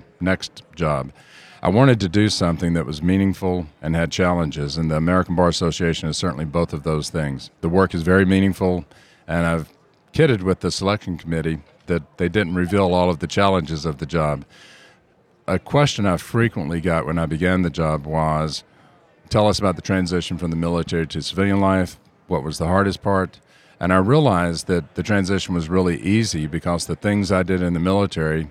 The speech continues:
the skills I developed, were the same ones you use in my current position as the Executive Director and Chief Operating Officer of the American Bar Association. What I learned in the military was how to manage things and lead people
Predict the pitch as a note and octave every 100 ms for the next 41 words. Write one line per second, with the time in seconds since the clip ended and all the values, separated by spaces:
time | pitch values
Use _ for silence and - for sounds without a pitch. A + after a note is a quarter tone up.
0 | - E2 - F#2+ F#2+ F2 F2 D#2+ D#2 F#2
1 | F2+ - E2 E2 - F2+ F2+ E2+ D#2+ E2+
2 | F2 E2+ E2+ E2 D2+ - C3+ A2+ C#2 E2
3 | E2 D#2+ E2+ E2 D#2+ D#2+ D2 F#2 F2 F#2
4 | D2 E2 F2 - E2+ D#2 F2 D#2+ E2 F2
5 | E2 D#2+ D#2+ D2+ E2+ D2+ D#2 D#2+ D#2 E2
6 | D#2+ A2+ G2 - D2+ D2+ C#2+ C#2 C#2 -
7 | - - - _ _ F2+ F#2+ F2+ F2 F#2+
8 | A2 A#2 A2+ G#2+ F#2 F2 E2 E2 E2 D#2+
9 | D#2 F2 E2+ D#2 E2+ F#2 F#2+ F2+ - E2
10 | E2+ D#2+ E2 E2 E2+ - F#2 E2 C#2